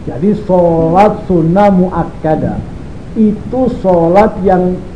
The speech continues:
tidak pernah ditinggalkan oleh Nabi Muhammad sallallahu alaihi wasallam di dalam keadaan musafir atau tidak musafir, tetap dijalankan. Itu namanya apa?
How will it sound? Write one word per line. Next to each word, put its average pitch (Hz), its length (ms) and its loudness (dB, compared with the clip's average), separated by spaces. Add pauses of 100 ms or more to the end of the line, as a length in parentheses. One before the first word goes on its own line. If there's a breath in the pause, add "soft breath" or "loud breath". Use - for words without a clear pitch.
(300)
tidak 175 560 -2
pernah 170 400 0
ditinggalkan 151 800 0
oleh 165 240 4 (800)
Nabi 147 400 -2
Muhammad 147 560 -2
sallallahu 139 400 -2
alaihi - 80 -6
wasallam - 460 -6 (400)
di 160 120 2 (120)
dalam 196 480 4 (720)
keadaan 180 800 4 (240)
musafir 165 560 2 (240)
atau 160 400 -2
tidak 165 480 0 (640)
musafir, 120 560 -8 (120)
tetap 180 320 -4 (200)
dijalankan. 123 600 -10 (160)
Itu 220 320 -6
namanya 165 360 0
apa? 139 100 -2